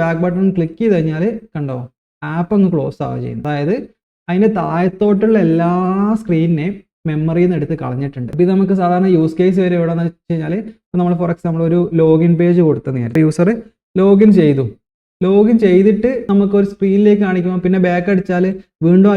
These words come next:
ലോഗിൻ പേജിലേക്ക് തന്നെ പോകാൻ പാടില്ലല്ലോ. അപ്പൊ അങ്ങനത്തെ കേസിലാണ് നമ്മൾ ഇത് ഉപയോഗിക്കുക. ഇങ്ങനത്തെ ഒരുപാട് സാധനങ്ങൾ ഉണ്ട് കേട്ടോ. ഇനിയും നമ്മൾ കോമൺ ആയിട്ട് ഉപയോഗിക്കുന്ന രണ്ട് സാധനങ്ങൾ കാണിച്ചു തന്നേ ഉള്ളൂ.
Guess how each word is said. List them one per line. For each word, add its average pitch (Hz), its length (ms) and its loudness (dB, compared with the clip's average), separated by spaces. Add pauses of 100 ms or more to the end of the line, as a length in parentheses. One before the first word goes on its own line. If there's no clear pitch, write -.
ലോഗിൻ 170 300 4
പേജിലേക്ക് 190 360 2
തന്നെ 190 180 2
പോകാൻ 170 220 0
പാടില്ലല്ലോ. 139 460 -6 (300)
അപ്പൊ 160 140 -8
അങ്ങനത്തെ 196 340 2
കേസിലാണ് 185 420 2
നമ്മൾ 170 180 -2 (400)
ഇത് 151 120 0
ഉപയോഗിക്കുക. 160 500 -2
ഇങ്ങനത്തെ 208 300 2
ഒരുപാട് 226 360 4
സാധനങ്ങൾ 190 360 0
ഉണ്ട് 135 140 -4
കേട്ടോ. 123 180 -14 (300)
ഇനിയും 165 220 -2 (260)
നമ്മൾ 180 160 4 (120)
കോമൺ 185 260 2
ആയിട്ട് 202 180 2
ഉപയോഗിക്കുന്ന 190 520 2
രണ്ട് 190 200 0
സാധനങ്ങൾ 180 360 -2
കാണിച്ചു 156 320 -6
തന്നേ 160 200 -6
ഉള്ളൂ. 156 140 -6